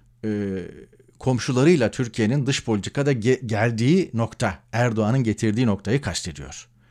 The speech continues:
"Siyasette adama kirlettiği testiden su içirirler." Esasen diyor Ahmet Taş getiren, bu laf daha ağır da diyor. Yozgat'ta veya işte Maraş'ta neresiyse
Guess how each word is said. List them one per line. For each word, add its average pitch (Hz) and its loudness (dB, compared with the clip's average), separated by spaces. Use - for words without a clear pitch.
"Siyasette 110 0
adama 110 0
kirlettiği 104 -4
testiden 110 -2
su 120 -6
içirirler." 87 -8
Esasen 190 0
diyor 92 -2
Ahmet 98 -4
Taş - -6
getiren, 104 -4
bu 120 -2
laf 123 -2
daha 113 2
ağır 214 0
da 120 2
diyor. 98 -8
Yozgat'ta 104 0
veya 92 -4
işte 95 -6
Maraş'ta 101 -2
neresiyse 107 -2